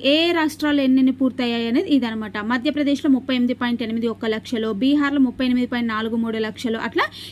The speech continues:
ఇవన్నీ కూడా ఏ ఏ రాష్ట్రాల్లో ఎన్ని లక్షల ఇల్లు మంజూరయ్యాయి అనేది ఈ డేటా అనమాట. అలాగే థర్డ్ కరెంట్ అఫైర్ వచ్చేసి ఏంటి అంటే మనకి ఇస్రో చైర్మన్కి తమిళనాడు ప్రభుత్వం యొక్క పురస్కారం అనమాట. So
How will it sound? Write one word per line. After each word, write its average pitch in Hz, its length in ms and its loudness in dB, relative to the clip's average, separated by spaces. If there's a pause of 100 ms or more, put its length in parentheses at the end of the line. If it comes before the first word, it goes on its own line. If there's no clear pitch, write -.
ఇవన్నీ 285 320 4
కూడా 339 280 0
ఏ 320 360 2
ఏ - 20 2
రాష్ట్రాల్లో 277 640 0
ఎన్ని 285 260 4
లక్షల 311 340 0
ఇల్లు 262 240 4
మంజూరయ్యాయి 240 640 2
అనేది 302 340 0
ఈ - 20 4
డేటా 220 340 -4
అనమాట. 208 400 -6 (500)
అలాగే 359 280 2
థర్డ్ 320 380 0
కరెంట్ 339 340 0
అఫైర్ 294 220 0
వచ్చేసి 262 380 0
ఏంటి 226 260 -2
అంటే 214 180 -8
మనకి 208 440 -4
ఇస్రో 349 360 0 (140)
చైర్మన్కి 262 460 0
తమిళనాడు 302 580 2
ప్రభుత్వం 247 480 -2
యొక్క 233 200 -4
పురస్కారం 240 580 -4
అనమాట. 208 360 -8 (460)
So 349 60 4